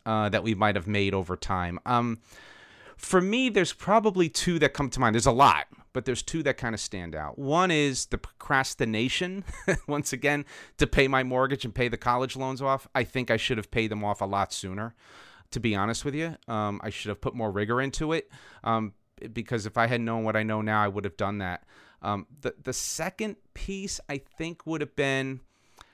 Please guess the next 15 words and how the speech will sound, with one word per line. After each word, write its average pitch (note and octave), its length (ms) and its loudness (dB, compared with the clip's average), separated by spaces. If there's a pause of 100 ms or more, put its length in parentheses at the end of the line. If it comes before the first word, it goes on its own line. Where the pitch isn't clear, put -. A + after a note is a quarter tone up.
(640)
there D3 160 6
were E3 240 0
some F#3+ 260 -2
houses C#3+ 680 -4
that D3+ 180 -2
we A2+ 140 -2
looked G2+ 360 -6
at G#3 260 -2 (320)
before C#3 360 -6
we C3+ 120 -4
bought B2 340 -2
the G2+ 100 0
house A2 380 -2
we're F#2+ 200 -4
in, C3 380 -8